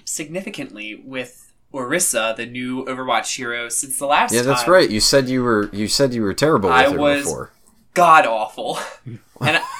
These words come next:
Speaker 1: I'm s-, I'm still pretty bad, um, to be, to be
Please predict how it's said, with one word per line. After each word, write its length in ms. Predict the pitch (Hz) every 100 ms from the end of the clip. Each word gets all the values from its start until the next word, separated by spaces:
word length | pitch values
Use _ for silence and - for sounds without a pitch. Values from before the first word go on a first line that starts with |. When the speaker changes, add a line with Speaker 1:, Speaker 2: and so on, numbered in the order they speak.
| - 175
Speaker 1:
I'm 120 | 180
s-, 220 | - - - -
I'm 140 | - 196
still 300 | - 277 277
pretty 240 | 240 214
bad, 460 | 175 180 120 120 - _ - 143
um, 320 | 139 135 131 _ _ _ _ _ _ 165
to 100 | 170
be, 220 | 160 151
to 140 | - 170
be 180 | 160